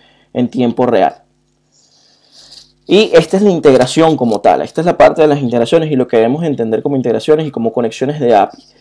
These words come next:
Es decir, yo estoy consultando el api de Facebook para que me dé esta información.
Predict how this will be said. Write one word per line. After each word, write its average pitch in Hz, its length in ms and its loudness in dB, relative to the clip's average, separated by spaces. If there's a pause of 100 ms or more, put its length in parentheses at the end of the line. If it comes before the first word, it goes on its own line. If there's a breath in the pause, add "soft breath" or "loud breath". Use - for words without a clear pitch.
(240 soft breath)
Es 139 100 -6
decir, 135 300 -2
yo 143 120 0
estoy 202 180 -2
consultando 156 760 2
el 123 180 2
api 143 340 4 (460 soft breath)
de 123 580 4
Facebook 147 480 0
para 139 220 2
que 143 100 -4
me 135 160 2
dé 165 240 -2
esta - 200 -10
información. 139 680 -2